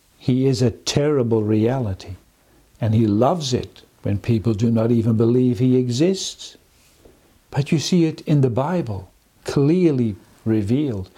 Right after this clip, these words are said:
and you can see it all around. Why are so many people hating Christians?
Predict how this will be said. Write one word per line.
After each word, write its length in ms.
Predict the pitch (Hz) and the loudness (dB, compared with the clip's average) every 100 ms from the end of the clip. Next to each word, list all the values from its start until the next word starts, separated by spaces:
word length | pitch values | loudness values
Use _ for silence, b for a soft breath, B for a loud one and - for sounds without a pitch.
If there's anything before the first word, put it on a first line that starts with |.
| B B B | B B B
and 180 | 196 190 | 2 4
you 120 | 190 | 4
can 180 | 190 180 | 2 0
see 380 | - - 190 180 | 0 2 2 4
it 100 | 175 | 2
all 260 | 175 196 | 2 4
around. 640 | 190 175 175 202 185 - - _ _ _ _ _ _ _ - | 2 0 -2 -2 -4 -6 -10 _ _ _ _ _ _ _ -2
Why 320 | 156 190 208 | 0 0 2
are 80 | 190 | 0
so 240 | - 202 | 2 2
many 280 | 196 185 180 | 2 2 0
people 520 | 175 185 180 175 156 B B | 0 0 0 0 -4 B B
hating 640 | - 104 160 180 160 156 | -6 0 2 0 -2 -2
Christians? 840 | 147 185 185 - 135 101 87 - | -2 -2 -2 -4 -4 -4 -4 -14